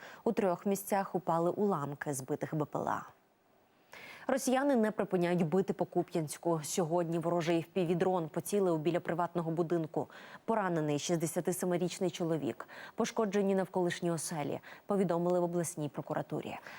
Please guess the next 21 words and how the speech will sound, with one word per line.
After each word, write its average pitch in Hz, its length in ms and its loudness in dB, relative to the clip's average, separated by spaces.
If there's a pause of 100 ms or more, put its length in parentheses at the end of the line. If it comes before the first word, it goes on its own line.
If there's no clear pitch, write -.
(100)
А 214 140 0
напередодні 190 640 2
увечері 175 460 0
окупанти 170 600 0
завдали 165 380 2
по 170 120 -2
місту 175 360 0
авіаційного 165 760 0
удару. 151 460 0 (340)
Попередньо 170 580 2
застосували 170 720 0
фугасну 170 680 -2
авіабомбу 170 760 2 (160)
фаб 170 460 0
двісті 165 420 -2
п'ятдесят, 151 640 -2 (300)
яка 190 200 0
влучила 190 500 2
по 185 120 -4
житловому 156 480 -2
кварталу. 151 600 -2